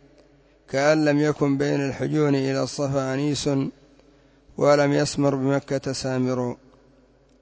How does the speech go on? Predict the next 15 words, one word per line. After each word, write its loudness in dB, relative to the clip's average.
وأظن 4
أن 4
هذا 2
البيت -2
قاله 2
رجل 0
من 2
خزاعة 0
قبل -2
أن -2
يقع -2
لهم 0
الجلاء 0
من 0
الكعبة. -2